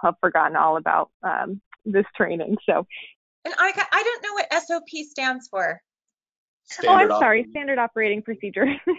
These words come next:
Speaker 2: Ah, got it, got it, got it, yeah.
Speaker 3: And, and one thing we tried to do, and I pointed out the tooltips and some of the more verbose instructions on the screen,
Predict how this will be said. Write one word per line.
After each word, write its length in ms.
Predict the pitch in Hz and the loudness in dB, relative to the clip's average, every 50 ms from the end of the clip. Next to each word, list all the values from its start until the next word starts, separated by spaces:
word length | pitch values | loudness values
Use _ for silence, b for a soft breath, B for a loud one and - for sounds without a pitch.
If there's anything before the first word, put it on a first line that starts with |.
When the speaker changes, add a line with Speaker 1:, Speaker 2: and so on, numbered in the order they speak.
| - _ _ _ _ _ 240 254 | -6 _ _ _ _ _ 2 2
Speaker 2:
Ah, 220 | 269 262 240 247 247 | 4 4 2 0 -2
got 240 | 240 233 214 226 226 | 0 0 2 2 0
it, 200 | 180 - - - | -2 -6 -6 -2
got 180 | 208 208 196 | -2 -2 0
it, 100 | 190 185 - | -2 -4 -6
got 180 | 196 175 180 170 | -6 -4 -2 -4
it, 120 | 160 - | -4 -6
yeah. 340 | - 185 180 170 170 160 151 196 | -8 -6 -4 -2 -2 -2 -2 -4
Speaker 3:
And, 120 | 196 - - | -8 -6 -6
and 200 | 196 196 180 180 | -8 -6 -2 0
one 180 | 196 220 240 | 0 0 0
thing 200 | 220 254 247 247 | 0 0 2 2
we 120 | 233 220 214 | 2 0 0
tried 320 | 220 - 240 - - - - | -2 0 0 0 0 0 -2
to 60 | 160 | -4
do, 360 | 160 151 131 131 131 131 131 | -2 -2 0 0 0 2 0
and 120 | 123 123 | 0 0
I 60 | 131 127 | -2 -4
pointed 280 | - - 156 156 147 | -2 0 0 2 2
out 160 | 147 147 147 - | 2 0 0 -4
the 60 | 151 | -10
tooltips 720 | - - 143 135 135 135 - 151 131 127 - - - - | -16 -12 -10 -10 -8 -6 -4 -4 -4 -4 -4 -8 -12 -14
and 120 | - 127 117 | -12 -12 -10
some 200 | - 143 127 123 | -10 -8 -6 -6
of 60 | 117 | -6
the 60 | 123 | -6
more 260 | 127 123 123 123 117 | -2 0 0 0 0
verbose 440 | 117 120 113 113 117 117 113 110 - | 0 -4 -4 -2 -2 -2 -2 -4 -8
instructions 600 | 120 110 - - - 110 110 - - - 120 110 113 | -10 -12 -8 -6 -4 -6 -6 -6 -10 -14 -8 -6 -6
on 160 | 113 110 110 | -6 -6 -6
the 80 | 110 | -10
screen, 460 | 113 - - 120 110 110 110 110 113 | -12 -12 -10 -10 -10 -10 -10 -12 -14